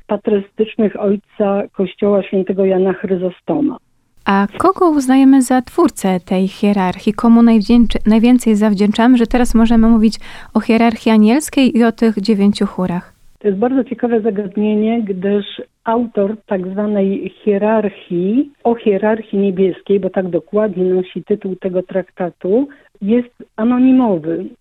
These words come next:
Speaker 1: Kościołowi nie udało się przez wieki odkryć, kim naprawdę był ten człowiek. Przeszedł do historii jako, y, pseudo Dionizy Areopagita.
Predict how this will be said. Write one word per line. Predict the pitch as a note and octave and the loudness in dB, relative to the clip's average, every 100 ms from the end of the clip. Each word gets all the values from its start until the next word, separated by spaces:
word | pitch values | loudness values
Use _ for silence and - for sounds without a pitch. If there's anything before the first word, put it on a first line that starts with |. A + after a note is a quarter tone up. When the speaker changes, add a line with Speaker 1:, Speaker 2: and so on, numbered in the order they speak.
| _ | _
Speaker 1:
Kościołowi | - G#3 B3 A#3+ A#3+ | -8 -4 -2 0 0
nie | A3+ | -2
udało | A3 A3 E4+ D#4 A#3 | -2 -4 -2 0 0
się | A3+ | -4
przez | - G#3 G3 | -6 -6 -2
wieki | A#3+ A#3+ A#3 | -4 -2 -4
odkryć, | - G#3 - G#3 A3+ A3 | -4 -8 -6 -2 -2 -2
kim | - A#3 | -4 -2
naprawdę | G#3+ G3+ G#3 G3+ | -4 -4 -4 -4
był | F#3+ G3+ | -4 -4
ten | G3 F#3 | -4 -4
człowiek. | G#3 F3 F3+ A3+ C#4+ _ _ _ | -2 0 0 0 -2 _ _ _
Przeszedł | - C4+ C#4+ A3+ G3+ | -6 -4 -2 -4 -2
do | A3+ | -2
historii | A3+ G#3 - A#3 A3+ | -2 -6 -4 -2 0
jako, | G#3 G#3 - G#3 G#3 G#3+ - G3+ G3 F#3+ | 0 -2 0 0 0 -2 -2 0 0 -2
y, | |
pseudo | - A#3+ G#3+ G#3 | -2 -2 0 0
Dionizy | G3 G#3 G#3 G#3 G#3+ | 0 0 0 0 0
Areopagita. | G3+ G3 F#3 F#3+ F3 D#3 - F3 G3+ | 0 -2 -2 -6 -6 -10 -10 -6 -4